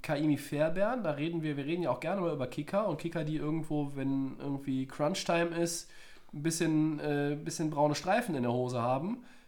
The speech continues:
Ähm, Fairbairn ist nun auch in den letzten Jahren nicht der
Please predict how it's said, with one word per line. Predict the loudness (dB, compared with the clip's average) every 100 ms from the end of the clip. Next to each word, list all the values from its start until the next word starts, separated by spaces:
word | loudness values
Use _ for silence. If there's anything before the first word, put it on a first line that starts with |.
| -20 -10 -2
Ähm, | 0 0
Fairbairn | 0 2 4 6 6
ist | 4
nun | 2 2
auch | 4 2 4
in | 4
den | 6
letzten | 4 2 4
Jahren | 6
nicht | 4 4
der | 2